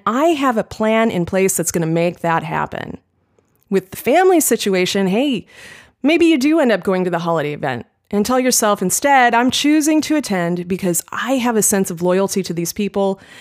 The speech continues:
and I'm choosing to be positive and non-reactive today, no matter what's thrown at me." If there's some political arguing or discussion, which, hey,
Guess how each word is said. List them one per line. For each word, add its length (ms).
and 120
I'm 120
choosing 420
to 60
be 120
positive 520
and 180
non-reactive 720
today, 440
no 120
matter 320
what's 260
thrown 340
at 140
me." 260
If 160
there's 260
some 220
political 500
arguing 540
or 60
discussion, 800
which, 200
hey, 300